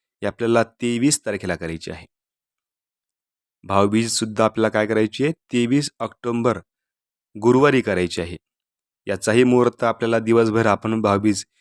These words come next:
केव्हाही साजरी करू शकतो. अशा प्रकारे आपण या, हे सर्व मुहूर्त बघितले. श्रोते हो, लक्ष्मीपूजनाचं, अ, व्हिडिओ, लक्ष्मीपूजनाची पूजा आपल्या YouTube चॅनलवर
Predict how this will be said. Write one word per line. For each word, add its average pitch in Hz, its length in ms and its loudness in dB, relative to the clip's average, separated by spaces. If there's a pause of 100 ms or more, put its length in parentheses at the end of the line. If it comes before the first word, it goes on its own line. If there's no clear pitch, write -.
(160)
केव्हाही 113 360 2
साजरी 110 360 0 (380)
करू 113 200 0
शकतो. 87 460 -6 (1120)
अशा 113 260 0
प्रकारे 143 480 2 (100)
आपण 123 460 -2 (280)
या, 117 100 -4 (280)
हे 113 340 -2
सर्व 120 260 4
मुहूर्त 117 340 2
बघितले. 113 460 -2 (540)
श्रोते 131 380 0
हो, 147 220 4 (120)
लक्ष्मीपूजनाचं, 120 1120 -2 (340)
अ, 107 320 0
व्हिडिओ, 107 440 2 (180)
लक्ष्मीपूजनाची 110 880 -6
पूजा 113 440 -2 (380)
आपल्या 107 400 -2
YouTube 104 400 -2
चॅनलवर 104 380 0